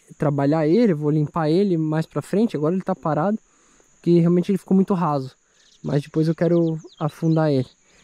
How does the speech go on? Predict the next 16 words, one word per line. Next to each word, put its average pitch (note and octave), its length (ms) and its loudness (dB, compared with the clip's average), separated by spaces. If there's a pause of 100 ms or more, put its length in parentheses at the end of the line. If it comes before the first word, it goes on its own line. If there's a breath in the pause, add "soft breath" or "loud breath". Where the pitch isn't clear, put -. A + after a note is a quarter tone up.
(120)
E G3+ 140 6
aí, A#3 360 4 (460)
eu F#3 100 0
posso F3 240 -2
trazer E3 240 2
de F3+ 120 0
fora G#3 260 -2
matéria G3+ 320 0
orgânica, B3+ 260 0
eu A#3 80 0
posso G3+ 220 -2
criar G#3+ 400 2
ela F#3+ 220 0
no F3+ 100 0
próprio F3+ 320 -2
local, A3+ 380 -2